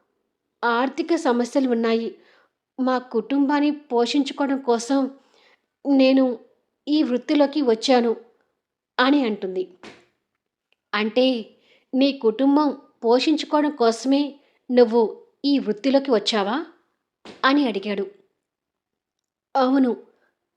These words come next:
అని అంటుంది. "నీ కుటుంబాన్ని పోషించుకునే దారి దొరికితే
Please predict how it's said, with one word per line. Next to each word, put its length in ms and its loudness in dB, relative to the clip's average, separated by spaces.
అని 260 4
అంటుంది. 420 -8
"నీ 180 2
కుటుంబాన్ని 680 2
పోషించుకునే 840 0
దారి 340 0
దొరికితే 420 2